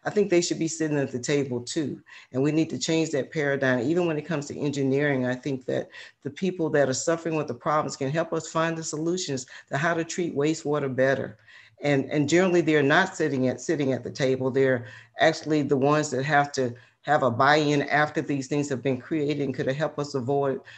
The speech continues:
a lot of the mistakes that we make. So through our organization, the Center for Rural Enterprise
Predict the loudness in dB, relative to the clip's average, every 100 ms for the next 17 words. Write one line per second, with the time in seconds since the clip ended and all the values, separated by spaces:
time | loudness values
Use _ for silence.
0 | -12 -4 2 4 4 0 -2 -4 -4 -4
1 | -2 -2 -2 -6 -4 0 -2 -2 -4 -4
2 | 0 4 6 4 0 0 -2 0 -2 -2
3 | -2 -2 -2 -4 -4 -2 0 0 -2 -4
4 | -2 0 -2